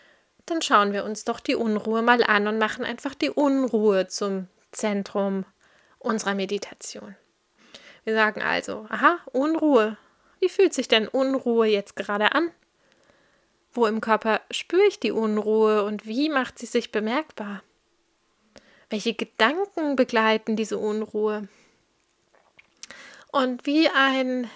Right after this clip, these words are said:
Wissenschaftler mit einer gewissen wissenschaftlichen Distanz, wir lassen uns nicht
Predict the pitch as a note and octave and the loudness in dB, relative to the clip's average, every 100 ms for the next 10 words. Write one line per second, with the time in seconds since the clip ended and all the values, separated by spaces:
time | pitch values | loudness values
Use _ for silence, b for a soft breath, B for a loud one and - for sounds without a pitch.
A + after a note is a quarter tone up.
0 | - A3+ B3 B3+ D4 B3+ G#3+ G#3 - A#3+ | -8 2 2 2 -2 -4 -8 -6 -2 2
1 | B3+ F#4 - - _ _ b b b b | 4 4 0 -20 _ _ b b b b
2 | b b B3+ C#4+ D4 D4 C4+ B3 B3 B3+ | b b -4 2 4 4 2 2 0 0
3 | A#3 B3+ D#4+ D#4 D4 C#4 D4+ C#4 C#4+ C#4 | -2 -2 -2 0 0 0 -4 -2 -2 0
4 | C#4+ - - A#3 A3+ A3 A3 A3+ A#3 A3+ | -2 -4 -4 -2 0 0 0 0 0 -4
5 | A#3+ - A#3+ E4 - | -6 -2 0 0 -4